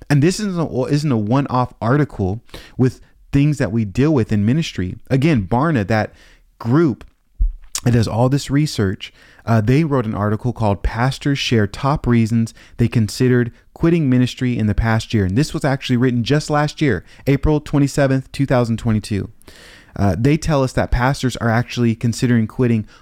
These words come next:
more right now than the year before. Like, in twenty twenty-one, it was a twenty-nine percent of people wanting to quit after covid. Now the stakes are forty-two percent of the people that got asked that same question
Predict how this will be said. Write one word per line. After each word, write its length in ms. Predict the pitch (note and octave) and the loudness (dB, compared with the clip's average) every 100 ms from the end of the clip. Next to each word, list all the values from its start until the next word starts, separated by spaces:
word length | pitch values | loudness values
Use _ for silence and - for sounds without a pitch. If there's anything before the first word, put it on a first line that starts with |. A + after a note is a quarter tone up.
| - | -4
more 640 | B2 C#3+ F#3+ D3+ A2+ A#2+ _ _ _ _ _ - | 0 2 4 2 0 -2 _ _ _ _ _ -4
right 420 | A#2 D3+ D3+ - | 0 0 0 -2
now 480 | D3+ E3 C3 A2+ - - | 0 2 0 -2 -6 -2
than 240 | C#3+ C#3 B2+ | 0 0 0
the 100 | D3 | 0
year 160 | C#3+ D#3 | 2 0
before. 480 | D3+ - E3+ D3+ - - - - | -2 -6 -4 -2 -4 -8 -10 0
Like, 260 | D3 - - | 0 0 -4
in 160 | D#3 D3 | 0 0
twenty 360 | - E3 F3+ F3+ | 0 0 0 0
twenty-one, 600 | - E3 C#3+ C3+ E3 F3+ | 0 2 4 2 0 0
it 80 | |
was 140 | C3 A#2+ | -2 -2
a 40 | |
twenty-nine 480 | - D#3+ D#3+ E3 D#3 | -4 -2 0 0 0
percent 300 | D3+ C#3+ D3 | -2 -2 -2
of 80 | D3 | -2
people 240 | D3+ C#3 | -4 -2
wanting 240 | C3 C3+ B2+ | 0 2 0
to 80 | |
quit 280 | A2+ D3 D#3+ - | -2 0 0 -2
after 240 | A#2 G#2+ | -2 -2
covid. 420 | - C3+ D#3 F3+ - - - - | 0 0 2 -2 -4 -10 -10 -8
Now 280 | - C3+ F3 | 0 2 2
the 100 | E3 | -2
stakes 380 | - C3 A#2+ - | -4 -2 -2 0
are 100 | A#2 | -2
forty-two 720 | - D#3 D#3 C#3+ - - G3+ | -2 -2 -2 -2 -6 -4 -4
percent 320 | F#3 C#3 B2+ | -4 -2 0
of 80 | A2+ | 0
the 60 | G2 | -2
people 280 | A2+ G#2+ G2+ | -4 -2 0
that 160 | G2+ | 0
got 120 | G#2 G2 | 2 0
asked 200 | G2+ - | 0 -2
that 140 | G2 | -4
same 160 | G2+ F#2+ | -4 -4
question 540 | - F#2+ - F#2 | -2 -2 -2 -6